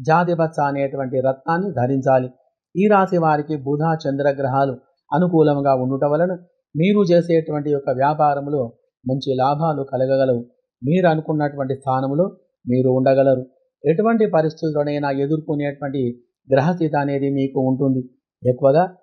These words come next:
బంధువుల కలయిక, పూర్వపు మిత్రుల కలయిక, వ్యవహారంలో, వ్యాపారంలో గాని మంచి అభివృద్ధి కలిగి అధికమైనటువంటి యొక్క లాభాలు అనేటివి కలిగి ఉంటాయి. ఏ రంగంలో ఉన్నా, ఎటువంటి యొక్క వృత్తిలో ఉన్నా గాని ఆ యొక్క వృత్తి వారికి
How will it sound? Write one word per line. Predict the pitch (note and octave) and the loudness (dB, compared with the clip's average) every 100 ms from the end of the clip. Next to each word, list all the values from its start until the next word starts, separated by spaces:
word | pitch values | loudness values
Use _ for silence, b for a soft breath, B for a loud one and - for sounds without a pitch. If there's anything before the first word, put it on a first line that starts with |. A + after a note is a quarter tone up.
| _ - | _ -6
బంధువుల | C3 D3 D#3 D3 C#3 | -2 0 0 0 -2
కలయిక, | - C3 C#3 C3+ D#3+ F3 _ _ - | -2 0 0 2 -2 -4 _ _ -4
పూర్వపు | D#3 G#3 G#3 F#3+ | 0 4 4 2
మిత్రుల | E3+ D#3+ D3 C#3 | 0 -2 -2 -2
కలయిక, | C3+ C3 C#3 C#3 D#3 E3+ _ _ - | 0 0 0 0 -2 -2 _ _ 0
వ్యవహారంలో, | D3+ F#3+ G3+ F#3+ F3+ F3 | 4 4 4 2 2 4
వ్యాపారంలో | D#3+ C3+ D3 D3+ D3+ D3 D3 C#3+ | 4 2 0 2 0 0 -4 -4
గాని | C#3+ C#3+ C3 A#2+ _ - | -2 -2 -4 -8 _ -10
మంచి | B2+ C#3 C#3 | -4 -2 0
అభివృద్ధి | C3 D3 D3+ C#3 C3 | 2 2 0 -2 -2
కలిగి | C#3 C3+ C#3 B2+ A#2+ _ _ - | 0 0 0 -2 -4 _ _ -2
అధికమైనటువంటి | F3+ G3 F#3+ E3+ D#3 D3+ D3 C#3+ | 0 2 2 2 0 -2 -4 0
యొక్క | C#3 C#3+ C#3 B2 - b A#2+ | 0 2 0 0 -6 b -4
లాభాలు | C3 C#3+ C#3+ D3 C#3 | 0 0 0 0 0
అనేటివి | C3+ C3 C3 C3 | -2 -4 -6 -6
కలిగి | C3 B2+ C3 | -4 -4 -2
ఉంటాయి. | C3 B2+ C3 B2+ B2 _ _ _ C3+ | -2 0 2 0 -4 _ _ _ 2
ఏ | D#3 | 4
రంగంలో | D3+ D3 D3 C#3+ C#3 | 4 2 0 0 0
ఉన్నా, | B2+ C3 D3+ E3+ - _ - | 0 -2 -2 -4 -10 _ -2
ఎటువంటి | D3 F3 F#3 F3+ | 0 2 0 2
యొక్క | E3 D#3+ D3+ | 2 2 0
వృత్తిలో | C3+ C3+ C3+ D#3+ D#3 | -2 -4 -2 2 2
ఉన్నా | C#3+ C#3 C#3 | 0 -4 -2
గాని | C#3 C#3 C3 B2 _ _ - | -2 0 -2 -6 _ _ -4
ఆ | B2+ | -2
యొక్క | C#3 C#3 | 0 0
వృత్తి | C3 C3 C3 F#3 | 0 -2 0 0
వారికి | D#3 C#3+ C#3+ C#3 B2 | 2 0 -2 -2 -2